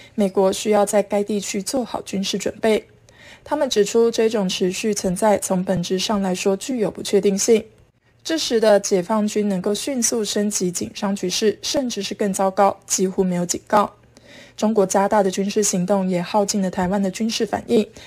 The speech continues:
以被习近平的共产主义政权决定将军事演习变成攻击的前奏。位于台北的国防安全研究院、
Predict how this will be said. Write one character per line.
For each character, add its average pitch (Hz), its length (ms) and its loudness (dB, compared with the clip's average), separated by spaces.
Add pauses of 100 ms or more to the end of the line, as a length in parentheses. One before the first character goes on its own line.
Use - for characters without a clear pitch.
(120)
以 208 180 0
被 285 180 2
习 220 240 0
近 220 240 -2
平 190 160 -2
的 185 140 2
共 262 220 -2
产 180 240 -2
主 180 180 -4
义 196 80 -2
政 208 180 0
权 196 280 0 (240)
决 190 160 4
定 208 240 2
将 202 200 -2
军 208 220 -2
事 208 220 0
演 175 240 -2
习 180 200 0
变 254 300 -2
成 175 240 -2
攻 185 220 -2
击 - 160 -2
的 - 80 -6
前 - 200 -4
奏。 214 300 4 (840)
位 311 160 4
于 269 80 2
台 226 200 2
北 220 140 2
的 196 100 4
国 196 220 2
防 202 220 0
安 214 180 0
全 190 240 -2
研 180 100 0
究 208 160 2
院、 208 240 2